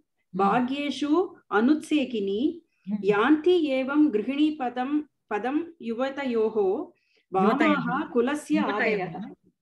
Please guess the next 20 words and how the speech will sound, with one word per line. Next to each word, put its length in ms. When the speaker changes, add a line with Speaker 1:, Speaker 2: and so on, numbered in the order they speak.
Speaker 1:
யுவதயः. 800
Speaker 2:
யுவதயः. 460
Speaker 1:
ஆ, 600
Speaker 2:
யுவதயः 0
Speaker 1:
யுவதயः. 800
Speaker 2:
வாமாஹ 720
குலஸ்ய 440
ஆதயः. 600
Speaker 1:
ஆதயः. 480
So, 200
வந்து 220
என்ன? 360
சா 720
த்வம் 440
இதஹ 560
பதிகுலம் 640
பிராப்ய. 540
இ-, 340
இங்கேந்து 500
வந்து, 500